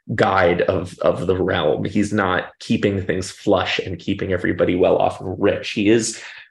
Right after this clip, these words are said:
making the kingdom go broke, and he's going in debt to the Lannisters, and he's putting, uh, bad people in charge of important positions. And these are the types of things that have a tendency to catch up to you. So whereas the rebellion maybe was,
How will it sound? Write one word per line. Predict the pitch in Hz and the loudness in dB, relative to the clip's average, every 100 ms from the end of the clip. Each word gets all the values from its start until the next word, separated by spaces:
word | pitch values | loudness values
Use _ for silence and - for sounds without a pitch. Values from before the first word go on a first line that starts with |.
| _ - - _ | _ -16 -16 _
making | - 117 101 113 104 143 | -4 -4 -2 0 2 2
the | 127 | 0
kingdom | 131 147 165 170 | 0 2 4 4
go | 196 | 4
broke, | - 107 101 - - | 4 4 6 6 4
and | - | -2
he's | 95 | 0
going | 95 101 117 | 2 2 4
in | 127 | 2
debt | - | 2
to | - | 2
the | 147 | 4
Lannisters, | 127 113 170 170 - 85 | 6 6 4 0 0 -2
and | 104 | -2
he's | 98 95 | -4 -2
putting, | - 107 117 117 - - - | 2 4 4 0 -6 -18 -6
uh, | 107 101 101 - 123 110 | 0 4 6 6 4 2
bad | 110 104 131 - | 0 0 -2 -4
people | - 151 143 113 | 0 4 6 6
in | 104 | 4
charge | 101 - 110 120 | 0 2 4 4
of | 127 | 2
important | 113 107 - 120 - 120 | 0 -2 2 4 4 0
positions. | - 107 151 156 - 101 107 | 0 2 2 0 0 -2 -2
And | 104 | 0
these | 113 120 | 0 0
are | |
the | 110 | -2
types | - 104 - | 0 0 0
of | 98 | -2
things | 107 107 110 | 0 0 0
that | 113 110 | -2 -2
have | - 104 | -2 -4
a | |
tendency | 104 - 104 101 104 | -2 -2 -2 -2 -2
to | - | -2
catch | - 113 - | -4 -2 -2
up | - | -2
to | - | -4
you. | 156 - - - - - | -4 -4 -6 -12 -16 -14
So | - - 107 104 - | 2 8 10 8 4
whereas | 101 120 117 117 101 | 4 6 6 4 4
the | 107 | 6
rebellion | 101 113 131 139 107 | 6 4 4 4 4
maybe | 98 107 104 | 2 0 2
was, | 98 90 92 - - | 2 2 0 -4 -12